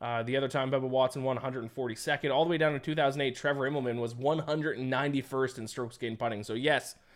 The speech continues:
putting is important. You have to be able to putt well to win, but this is the perfect example of what I always talk about when betting on golf. It is much better to bet on good ball strikers and hope they get hot with their putting than good putters and hope they get hot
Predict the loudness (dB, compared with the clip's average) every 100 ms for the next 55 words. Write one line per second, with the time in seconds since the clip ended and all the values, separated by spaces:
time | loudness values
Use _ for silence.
0 | -20 _ 6 8 8 6 4 4 2 4
1 | 4 4 -4 -8 -6 0 2 0 4 4
2 | 4 4 2 4 4 4 2 2 4 2
3 | -4 -14 -18 -2 2 2 2 -2 4 4
4 | 4 0 2 4 6 6 6 8 8 8
5 | 8 8 10 8 4 2 2 2 2 2
6 | 4 4 4 2 4 4 6 0 0 2
7 | 4 4 2 4 2 2 4 6 4 4
8 | 6 8 8 8 6 4 4 0 -2 -2
9 | 0 2 2 2 4 4 4 0 -2 2
10 | 2 0 -4 -12 -6 -4 0 2 2 2
11 | 0 2 2 0 -4 -2 -2 0 0 0
12 | 4 4 4